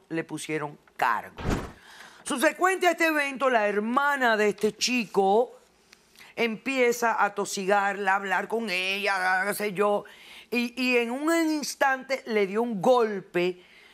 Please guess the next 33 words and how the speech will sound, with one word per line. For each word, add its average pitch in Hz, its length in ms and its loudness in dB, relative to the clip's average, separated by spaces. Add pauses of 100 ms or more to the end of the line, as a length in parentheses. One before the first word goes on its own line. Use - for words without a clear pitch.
eh, 185 300 0
en 202 120 -2
la 233 200 0
cara, 202 520 2 (260)
eh, 180 300 -2
recibió 175 400 0
un 185 80 -2
golpe 190 240 0
en 208 60 -2
el 214 120 0
oído, 214 500 2
esta 175 220 -6
tuvo 175 240 -2
que 180 100 -2
ir 170 80 2
al 190 140 2
médico 220 640 0 (440)
y 240 200 0
contrajo 220 800 0 (100)
cuentas 208 720 -2
de 160 240 -6
dos 170 320 -6
mil 175 360 -8
dólares, 160 600 -4
que 160 120 -4
es 151 40 -2
lo 151 120 -4
que 151 100 -6
le 139 60 -4
exige 139 300 -8
a 143 40 -4
la 135 120 -4
demandada. - 500 -16